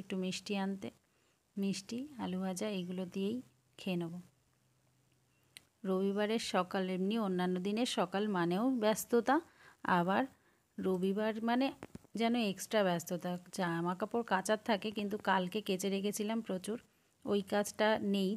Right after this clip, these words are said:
তবে সেগুলো নিয়ে ছাদে দৌড়াদৌড়ি করা, ছাদে যাওয়া, নিচে আসা, এ তো চলতেই থাকবে, এটা নতুন করে বলার কিছুই নেই। যাই হোক, তো এই আমার সকালবেলার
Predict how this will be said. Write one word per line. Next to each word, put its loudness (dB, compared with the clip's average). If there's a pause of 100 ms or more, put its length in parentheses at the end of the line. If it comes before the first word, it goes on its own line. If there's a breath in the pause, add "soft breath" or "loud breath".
তবে 2
সেগুলো 0
নিয়ে 0
ছাদে -2
দৌড়াদৌড়ি 0
করা, 4
ছাদে 2
যাওয়া, 2
নিচে -2
আসা, -2 (140)
এ 0
তো -2
চলতেই 0
থাকবে, -4
এটা -4 (600 soft breath)
নতুন 0
করে 2
বলার 0
কিছুই -4
নেই। -2 (880)
যাই 0
হোক, -4 (1000 soft breath)
তো -2 (100)
এই 4
আমার 0 (760)
সকালবেলার 0